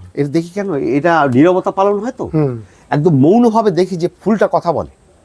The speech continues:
Speaker 2: ফুলগুলো কথা বলে?
Speaker 1: কথা বলে।
Speaker 2: হুম, হুম।
Speaker 1: মানে আমার বিছানা থেকে আমি এটা দেখি, এটা কেউ বাইরে প্রকাশ করার তো দরকার নেই, কিন্তু কিছু ক্ষেত্রে বল-, তুমি জিজ্ঞেস করতে বলছো, বলছি আমি।
Speaker 2: এই তো চার পাঁচ দিন আগেই, এ, পেপারে সমস্ত বেরিয়েছে
Speaker 1: হুম,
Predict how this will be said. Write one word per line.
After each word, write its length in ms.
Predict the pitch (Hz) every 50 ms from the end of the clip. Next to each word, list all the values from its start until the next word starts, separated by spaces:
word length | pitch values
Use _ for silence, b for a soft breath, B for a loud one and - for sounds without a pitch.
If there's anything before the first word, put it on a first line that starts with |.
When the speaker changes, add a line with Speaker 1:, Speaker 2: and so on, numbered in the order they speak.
| _ _ _ _ _ _ _ _ _ _ _ _ _ _ -
Speaker 2:
ফুলগুলো 320 | 170 185 190 208 214 202
কথা 240 | 196 180 - 180 170
বলে? 160 | 156 139 180
Speaker 1:
কথা 140 | 214 226 170
বলে। 200 | 117 92 71 69 _ -
Speaker 2:
হুম, 100 | 135 135
হুম। 220 | 123 110 104 101 98 92 87 b b b b b -
Speaker 1:
মানে 120 | 143 147 151
আমার 200 | 147 175 196 185
বিছানা 340 | 147 170 160 208 226 247 233
থেকে 180 | - 226 254
আমি 160 | 247 240 247
এটা 120 | 226 233 233
দেখি, 260 | 165 180 208 - 233
এটা 140 | 220 226 214
কেউ 460 | - 240 240 240 214 185 175 151 147
বাইরে 300 | 123 101 113 123 143 180
প্রকাশ 260 | 160 180 180 220 202 -
করার 180 | - 220 214 214
তো 80 | 226 202
দরকার 300 | 175 175 170 - 240 247
নেই, 120 | 294 226
কিন্তু 360 | - - 196 190 190 214 180 - _ _ b b b b b b _ -
কিছু 160 | 196 170 190
ক্ষেত্রে 260 | 180 220 214 - 214
বল-, 180 | 180 165 185 185 - -
তুমি 140 | 190 190
জিজ্ঞেস 240 | 170 160 180 185 -
করতে 240 | - 196 190 - 185
বলছো, 200 | 185 185 175 175
বলছি 320 | 151 151 156 147 - -
আমি। 160 | 110 80 90 - _ _ _ _ _ _ - -
Speaker 2:
এই 140 | 202 220
তো 320 | 208 - 226 220 214 202 175 - _ -
চার 160 | 180 180 165
পাঁচ 200 | 175 196 196 180
দিন 140 | 208 202 196
আগেই, 480 | 190 185 196 208 208 196 190 185 180
এ, 240 | 175 175 175 170 160 151 -
পেপারে 360 | 180 180 175 185 185 185 175
সমস্ত 560 | - 185 180 180 151 - - 185 175 170 165 151 _ _ -
বেরিয়েছে 560 | 160 151 147 160 160 180 180 165 - - 175 240 - - - -
Speaker 1:
হুম, 160 | 143 131 98